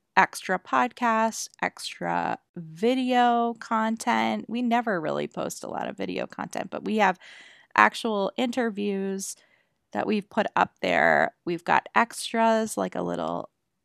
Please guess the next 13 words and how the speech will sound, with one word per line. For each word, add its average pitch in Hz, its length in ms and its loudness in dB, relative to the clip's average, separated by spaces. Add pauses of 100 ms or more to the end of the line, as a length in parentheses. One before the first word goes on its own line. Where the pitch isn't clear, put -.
(140)
happy 226 420 -4
hour 208 320 -2
meet 202 340 -4
and 202 220 0
greet 180 340 -4
we're 196 160 -4
doing 185 340 -4
this 185 280 -8
month 190 340 -4
with 196 180 -8
our 185 140 0
remembers. 185 1000 -6 (640)
And 208 640 0